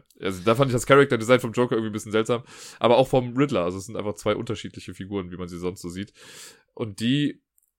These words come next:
wollen beide so ein bisschen quasi die Vorherrschaft in Gotham haben, die wollen beide sagen, ich bin der Main-Bösewicht hier gerade. Und Batman ist so zwischen den Stühlen, ne? Batman ist so, ja,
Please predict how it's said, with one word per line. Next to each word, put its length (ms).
wollen 360
beide 240
so 100
ein 40
bisschen 240
quasi 260
die 140
Vorherrschaft 800
in 160
Gotham 340
haben, 160
die 80
wollen 180
beide 280
sagen, 320
ich 180
bin 360
der 80
Main-Bösewicht 720
hier 120
gerade. 340
Und 160
Batman 280
ist 80
so 60
zwischen 260
den 80
Stühlen, 460
ne? 160
Batman 320
ist 100
so, 320
ja, 480